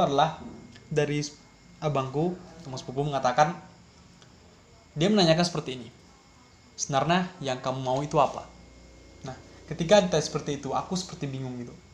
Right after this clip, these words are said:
Aku mengatakan, "Aku ingin sukses, aku ingin jadi pengusaha, aku ingin jadi orang yang memiliki banyak uang," seperti itu. Ternyata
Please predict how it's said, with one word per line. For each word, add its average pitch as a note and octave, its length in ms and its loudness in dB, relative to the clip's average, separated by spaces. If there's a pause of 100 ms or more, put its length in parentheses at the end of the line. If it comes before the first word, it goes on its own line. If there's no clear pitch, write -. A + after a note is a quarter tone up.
(220)
Aku C#3 140 -12
mengatakan, D3+ 500 0
"Aku C#3 160 -10
ingin B2+ 300 -10
sukses, - 720 -8
aku C#3 160 -6
ingin C3+ 180 -4
jadi C3 80 -8
pengusaha, B2 640 -4 (480)
aku D3 320 -10
ingin C3 220 -8 (1200)
jadi B2 240 -8
orang A#2+ 320 -2
yang A#2 80 -6
memiliki A#2 480 -10
banyak A#2 400 -10
uang," C3+ 400 0
seperti B2 320 -10
itu. A#2+ 160 -8 (1300)
Ternyata E3+ 480 2